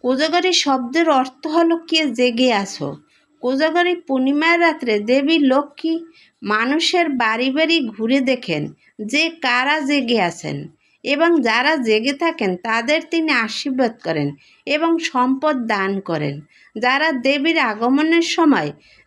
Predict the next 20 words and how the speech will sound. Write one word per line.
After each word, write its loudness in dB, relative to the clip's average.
জেগে 0
থাকেন 0
তাদের -2
দেবী 0
আশীর্বাদ 0
করেন 2
এবং 0
তাদের 0
জীবনে 0
শান্তি, -4
সান্ত্বনা -2
ও 4
সম্পদ 0
দান -2
করেন। -2
তাই 0
এই 0
রাতে -2
সারা 0
রাত 2